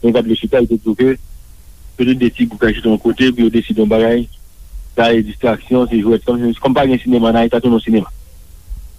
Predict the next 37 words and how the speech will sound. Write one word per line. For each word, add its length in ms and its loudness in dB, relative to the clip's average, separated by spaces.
A 80 -6
di 160 0
ke 120 2
lò 280 4
pati 340 -2
sou 120 -6
pwen 160 2
sa, 180 2
se 100 -2
kou 140 -8
pa 120 0
sou 120 -4
dyalòg. 240 -8
Lò 120 0
sou 160 2
antant. 220 -8
Lò 120 0
sou 180 2
antant, 300 0
e 80 -2
dan 120 4
yon 200 2
ki 80 -10
son 140 0
travay, 380 2
son 360 0
batay 320 0
liye, 320 4
sou 180 2
di 80 4
ou 120 6
yon 120 2
peyi 300 4
a, 100 0
a 100 -2
ton 180 2
aj 280 2